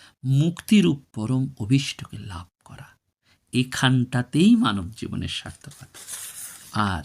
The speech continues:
মৈত্রেয়ী সেইটি করেছিলেন। ভারত আত্মজা ঋষিপত্নী মৈত্রেয়ী, তিনি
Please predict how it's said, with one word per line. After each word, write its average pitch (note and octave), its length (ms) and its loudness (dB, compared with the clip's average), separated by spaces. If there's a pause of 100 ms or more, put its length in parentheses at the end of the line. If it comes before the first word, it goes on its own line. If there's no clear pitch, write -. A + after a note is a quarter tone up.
মৈত্রেয়ী G2+ 800 -2 (580)
সেইটি - 520 -4
করেছিলেন। E2+ 680 -8 (680)
ভারত A2 440 -2
আত্মজা B2 720 2
ঋষিপত্নী G#2+ 760 0
মৈত্রেয়ী, G2 720 0 (640)
তিনি A2+ 360 0